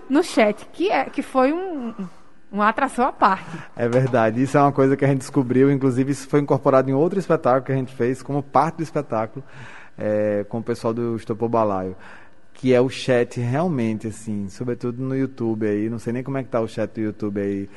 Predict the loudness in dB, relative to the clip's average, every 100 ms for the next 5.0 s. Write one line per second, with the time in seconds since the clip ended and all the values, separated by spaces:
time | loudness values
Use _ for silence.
0 | -18 -8 -6 -2 -2 -2 -4 -6 -6 -6
1 | -6 -6 -10 -18 -16 -4 2 2 2 2
2 | 6 6 6 4 2 4 4 4 2 -4
3 | -4 -4 -4 -4 -6 -4 -2 2 2 2
4 | -2 -4 -4 -4 -4 -4 -4 -6 -6